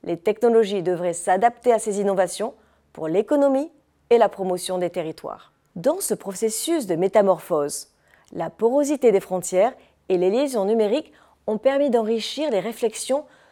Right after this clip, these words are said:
sur les objets médiatiques hybrides. Ces derniers empruntent en effet souvent une forme culturelle, médiatique et esthétique, plus valorisée socialement, pour recouvrir des discours commerciaux,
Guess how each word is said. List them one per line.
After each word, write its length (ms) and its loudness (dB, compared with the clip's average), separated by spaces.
sur 240 -6
les 200 0
objets 500 -2
médiatiques 920 -4
hybrides. 420 -4
Ces 200 -2
derniers 340 2
empruntent 540 -8
en 100 0
effet 240 -2
souvent 420 -4
une 120 -2
forme 320 -6
culturelle, 640 -6
médiatique 800 0
et 220 -10
esthétique, 680 -4
plus 180 0
valorisée 500 4
socialement, 680 -4
pour 120 -4
recouvrir 520 -2
des 120 0
discours 640 -6
commerciaux, 580 -2